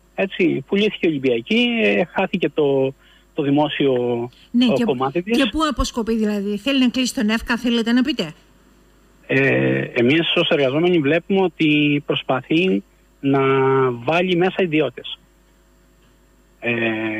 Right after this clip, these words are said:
Speaker 2: Ναι.
Speaker 1: και αυτό το κάνει εντέχνος, όπως πριν με τους λογιστές και τους δικηγόρους. Ε,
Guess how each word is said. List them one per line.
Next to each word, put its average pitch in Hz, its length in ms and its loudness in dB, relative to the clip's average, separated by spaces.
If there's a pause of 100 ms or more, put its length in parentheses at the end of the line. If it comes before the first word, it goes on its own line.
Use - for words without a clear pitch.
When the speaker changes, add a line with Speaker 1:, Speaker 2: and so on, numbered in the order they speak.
(540)
Speaker 2:
Ναι. 208 160 -6
Speaker 1:
και 165 100 2
αυτό 196 240 -2
το - 80 -6
κάνει 196 240 0
εντέχνος, 214 720 0 (280)
όπως 214 580 -2
πριν 190 520 -2
με 175 240 2
τους 160 180 0 (100)
λογιστές 151 760 0
και 156 100 -2
τους 135 160 -4
δικηγόρους. 147 760 -2 (680)
Ε, 156 840 0